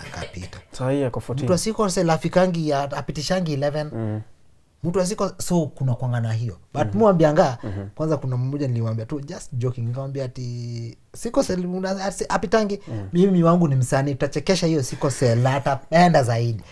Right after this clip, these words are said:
Speaker 1: So I give, napenda kupeana hope na kuinspire
Speaker 2: Wow.
Speaker 1: other people ambao wana go through
Speaker 2: Mm.
Speaker 1: the same.
Speaker 2: Through the same.
Speaker 1: Kukuati sahi ati nafaa kufungiwa nyumba juu sijui ya, ya kasoo ama nafaa kurushwa nje.
Speaker 2: Mm.
Speaker 1: Hai-, haifanyi ati mkuja hapa ati mazee nianze kulia.
Speaker 2: Mm-mm.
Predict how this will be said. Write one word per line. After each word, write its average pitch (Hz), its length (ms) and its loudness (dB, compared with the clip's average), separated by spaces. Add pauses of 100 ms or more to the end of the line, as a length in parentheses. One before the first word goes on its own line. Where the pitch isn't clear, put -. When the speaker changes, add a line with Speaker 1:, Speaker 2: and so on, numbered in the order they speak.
(300)
Speaker 1:
So - 160 2
I 165 200 4
give, 156 300 4 (600)
napenda 123 400 0
kupeana 107 600 -6
hope - 360 0
na 107 80 0
kuinspire 113 500 -6 (300)
Speaker 2:
Wow. 131 100 -8 (120)
Speaker 1:
other 147 240 2
people 147 200 0
ambao 113 160 2
wana 98 160 -4
go 98 120 -6
through 135 240 -8 (140)
Speaker 2:
Mm. 92 200 -8 (160)
Speaker 1:
the 107 100 -2
same. 110 220 -2
Speaker 2:
Through 101 240 -8
the 92 80 -10
same. 87 220 -12 (120)
Speaker 1:
Kukuati 160 520 2
sahi 180 280 2
ati 127 600 -4
nafaa 127 240 -2
kufungiwa 120 480 -4
nyumba 139 300 -2
juu 110 140 -4
sijui 131 340 -8
ya, 110 180 -6 (280)
ya 107 120 -2
kasoo 135 460 -2
ama 135 160 -2
nafaa 110 220 -6
kurushwa 107 400 -8
nje. 117 300 -2
Speaker 2:
Mm. 95 320 -8 (600)
Speaker 1:
Hai-, 113 420 -6 (120)
haifanyi 147 420 -2
ati 117 180 0
mkuja 110 360 -2
hapa 117 160 -2
ati 101 140 -6
mazee 101 220 -6
nianze 87 280 -10
kulia. 90 420 -14
Speaker 2:
Mm-mm. 110 320 -12